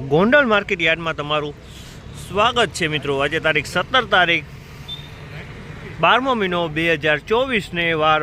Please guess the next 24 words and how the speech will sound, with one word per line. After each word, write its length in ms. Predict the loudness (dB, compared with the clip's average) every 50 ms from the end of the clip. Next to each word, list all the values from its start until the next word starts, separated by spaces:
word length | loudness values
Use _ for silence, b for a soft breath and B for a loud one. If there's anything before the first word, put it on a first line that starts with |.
| 0 -2
મંગળવારના 520 | -2 0 0 2 2 2 2 2 2 2 2
રોજ 180 | 0 0 0 0
આજની 400 | 2 2 2 0 -2 -2 -2 -2
મગફળીની 580 | -2 -4 -4 -4 -2 0 0 0 0 0 0 0
આવકની 340 | 0 0 -2 -4 -4 -4 -2 0
વાત 160 | -2 -2 -2 -4
કરીએ 140 | -8 -6
તો 80 | -6 -4
મગફળીનું 520 | -6 -6 -6 -4 -4 -2 -2 0 -2 -2
ડૂમ 200 | 0 0 0 0 0
નંબર 240 | 0 0 0 0 -2 0
ત્રણ 240 | 0 2 2 4 2
આખે 240 | 2 0 2 0 0
આખું 260 | 2 2 -2 -2 0
ભરાઈ 240 | 0 2 2 2 0
ગયું 120 | -2 -4 -4
છે 80 | -4 -4
મિત્રો. 260 | -4 -2 -2 -2 -2 -2 -4 -8 -12 -12 -12 -12 -12 -12 -12 -10 -6 -2
ને 200 | 0 2 2 2 0
તમે 180 | 0 -2 0 0
જોઈ 140 | 0 0 0
શકો 160 | 0 0 -2
છો 60 | -2
ડૂમ 180 | 0 -2 -2 -2